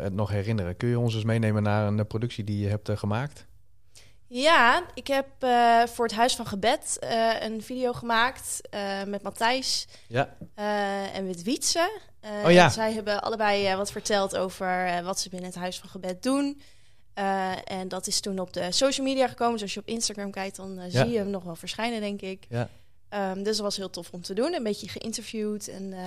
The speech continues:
Speaker 2: be-, beelden van Huis van Gebed laten zien. En, eh, ja,
Speaker 1: En
Speaker 2: dat
Speaker 1: wat
Speaker 2: ermee.
Speaker 1: vind jij, wat vind jij nou het allerleukste aan dat proces?
Speaker 2: Goeie vraag. Ehm,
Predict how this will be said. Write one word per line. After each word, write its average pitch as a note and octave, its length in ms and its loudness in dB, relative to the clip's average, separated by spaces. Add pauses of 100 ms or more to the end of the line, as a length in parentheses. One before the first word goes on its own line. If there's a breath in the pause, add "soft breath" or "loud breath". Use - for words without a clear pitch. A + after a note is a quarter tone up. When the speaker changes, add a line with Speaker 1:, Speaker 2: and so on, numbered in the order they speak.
(120)
Speaker 2:
be-, G3+ 300 -4 (120)
beelden G#3 280 2
van F#3+ 220 -6
Huis F#3 200 -2
van - 100 -10
Gebed G3 240 -2
laten F#3+ 280 -4
zien. F#3 280 -10
En, F3+ 240 -18
eh, F3 80 -20 (840)
ja, C#4+ 180 4
Speaker 1:
En - 80 -8 (400)
Speaker 2:
dat A2+ 140 0
Speaker 1:
wat E3 100 10
Speaker 2:
ermee. D#4+ 140 -4
Speaker 1:
vind F3 140 8
jij, E3 240 6 (100)
wat D#3 180 0
vind D3 160 6
jij C#3+ 100 6
nou C3 140 8
het A#2 100 4
allerleukste A#2+ 480 4
aan G2+ 80 2
dat A2+ 180 2
proces? G2 440 -4 (1700 loud breath)
Speaker 2:
Goeie E4 260 0
vraag. F#3 640 0 (140)
Ehm, C#4 760 0